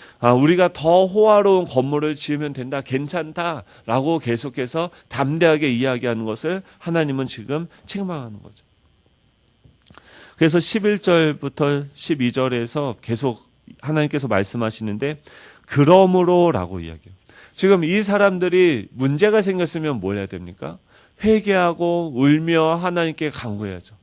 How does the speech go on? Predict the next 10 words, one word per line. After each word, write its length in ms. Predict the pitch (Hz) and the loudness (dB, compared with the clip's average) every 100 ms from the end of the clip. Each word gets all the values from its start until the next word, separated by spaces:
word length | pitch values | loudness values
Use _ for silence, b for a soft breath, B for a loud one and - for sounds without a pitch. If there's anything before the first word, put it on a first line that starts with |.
| - | -4
마치 500 | 110 98 - 127 101 | -4 -2 -6 -4 -2
야곱이 680 | 92 107 127 117 117 117 117 b b - | -2 0 -2 -2 -6 -8 -12 b b -10
그랬던 380 | 104 101 98 | -8 -6 -8
것처럼. 360 | 90 87 87 95 _ _ b b b | -12 -16 -20 -20 _ _ b b b
그 120 | 180 | 2
베델에서 1000 | - 135 135 180 175 175 175 165 170 165 - b | 4 2 4 2 2 0 0 2 2 -2 -10 b
울며 760 | 139 151 175 175 175 170 170 - | 4 6 4 2 0 0 -4 -8
하나님께 520 | - 185 185 180 175 - | -6 0 0 0 -4 -4
간구했을 680 | - 123 143 160 147 156 | -4 -4 0 -2 -2 -6
때 300 | 143 147 139 | -2 -4 -4